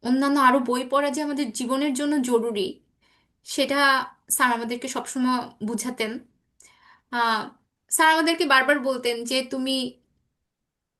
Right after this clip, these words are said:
হ্যাঁ, ভি-, আহ, প্রেম থেকে প্রত্যাখ্যাত হয়েছো, বই পড়ো। তোমার মনে অনেক কষ্ট, তুমি বই পড়ো। তুমি ভালো রেজাল্ট করতে পারোনি, বই পড়ো। আহ, বা তুমি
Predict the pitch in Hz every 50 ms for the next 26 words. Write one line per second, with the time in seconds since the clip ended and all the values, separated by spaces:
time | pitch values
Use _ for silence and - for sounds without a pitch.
0 | _ _ - 254 269 262 247 226 226 208 - - - - - - - _ _ _
1 | - 233 254 285 285 233 - - 262 262 254 254 - 285 285 277 277 294 302 349
2 | 349 330 311 311 285 277 - - 311 311 - 320 320 359 339 311 349 349 349 -
3 | - 392 233 190 196 220 220 208 214 - 190 185 180 190 - - _ _ _ _
4 | _ - 262 254 247 247 247 247 247 247 247 247 240 254 254 254 - 220 233 247
5 | - - - - - - 285 285 254 214 240 233 233 233 226 220 214 240 - -
6 | - _ _ _ - - - _ - 302 302 294 254 247 254 233 254 277 277 262
7 | 254 285 285 294 - - 294 277 - 302 302 285 285 285 294 311 302 247 214 220
8 | 226 233 233 - 220 208 180 160 - - _ _ _ _ _ _ _ _ _ _
9 | _ _ _ - 254 247 247 226 214 214 240 240 240 - 311 294 294 330 330 320
10 | 320 302 - -